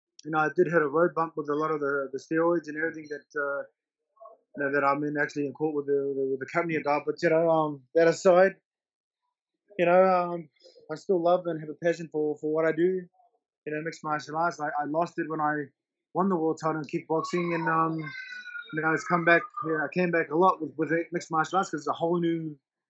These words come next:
whole new, whole new ball game, a whole new mountain to climb, and, you know, and it's always something new to learn. It's just, uh, it's just a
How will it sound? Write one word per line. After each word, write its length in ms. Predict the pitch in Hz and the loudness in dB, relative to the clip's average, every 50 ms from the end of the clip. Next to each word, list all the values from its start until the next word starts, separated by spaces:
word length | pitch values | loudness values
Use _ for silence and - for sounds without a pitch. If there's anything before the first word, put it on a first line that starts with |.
| _ _ _ _ - | _ _ _ _ -4
whole 120 | - 175 180 | -2 0 0
new, 160 | 175 170 160 | 0 0 0
whole 220 | - 147 175 175 175 | 0 2 2 2 2
new 160 | 170 165 147 | 2 0 2
ball 220 | 135 165 175 180 | 4 6 6 6
game, 320 | 170 175 175 175 175 170 156 | 6 4 2 2 0 -2 -4
a 40 | |
whole 160 | 135 151 165 170 | -2 -2 0 0
new 120 | 170 165 151 | 0 0 2
mountain 320 | 156 165 175 180 - 165 | 2 2 2 2 -2 -6
to 80 | - 160 | -8 -8
climb, 380 | - - 165 170 170 175 175 | -2 2 4 4 6 6 4
and, 180 | 165 160 151 135 _ _ _ _ _ _ _ _ _ _ - | 2 0 -2 -4 _ _ _ _ _ _ _ _ _ _ 0
you 60 | 143 | 2
know, 60 | 160 | 2
and 220 | 160 160 165 165 160 | 4 4 4 2 0
it's 180 | 147 - - | 0 0 2
always 220 | 185 190 185 170 - | 4 6 6 6 4
something 240 | 180 165 160 165 | 2 0 0 0
new 120 | 165 170 175 | 0 2 2
to 140 | 156 156 156 | 2 0 0
learn. 240 | 175 202 202 175 | 0 0 -2 -2
It's 160 | 143 131 - - | -4 -6 -6 -8
just, 260 | 151 135 - - - | -8 -8 -6 -2 0
uh, 120 | 143 139 | 2 2
it's 140 | 135 131 - | 2 0 -4
just 160 | 156 143 - | -8 -6 -4
a 580 | 147 139 135 127 127 127 123 123 123 127 127 | -2 -2 -2 -2 -4 -6 -8 -6 -6 -6 -6